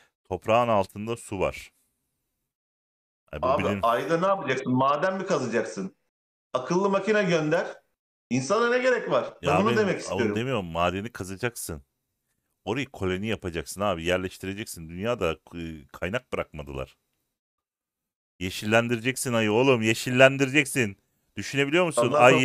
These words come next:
Speaker 2: buradan
Speaker 1: yeşillen-
Speaker 2: bakacaksın, Ay'a hiçbir şey görmeyeceksin.
Speaker 1: Yo,
Speaker 2: Ottan,
Speaker 1: yeşil, yeşil,
Speaker 2: çiçekten.
Speaker 1: yeşille-, tabii ya, yemyeşil göreceksin Ay'ı bembeyaz yerine. Bundan sonra yeşil ışık verecek bize.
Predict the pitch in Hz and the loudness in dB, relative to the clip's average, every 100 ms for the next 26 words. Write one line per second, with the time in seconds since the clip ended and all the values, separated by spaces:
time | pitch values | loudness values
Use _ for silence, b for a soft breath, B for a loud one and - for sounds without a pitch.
0 | 131 165 127 123 - 165 185 156 156 180 | 2 4 4 4 2 0 0 0 0 -2
1 | 170 - 175 156 170 160 131 117 202 - | -4 -2 -2 2 0 2 0 0 -2 -6
2 | _ _ 82 113 135 117 120 127 113 104 | _ _ 0 4 4 4 2 0 -2 0
3 | 104 113 95 95 101 - 101 107 85 98 | 0 -2 -4 -2 -4 -6 -4 -4 -4 -4
4 | 117 139 123 127 104 123 131 - 127 120 | -2 2 2 0 0 -2 -2 -8 -6 -4
5 | 113 123 113 101 92 113 110 101 92 90 | -2 -4 -4 -4 0 0 2 2 2 -2
6 | 82 82 - b b b 101 107 123 123 | -4 -6 -10 b b b -6 2 2 2
7 | 123 113 107 135 110 117 107 92 85 85 | -2 -2 -2 -6 -6 -6 -2 -2 -2 -6
8 | 85 82 78 | -8 -8 -8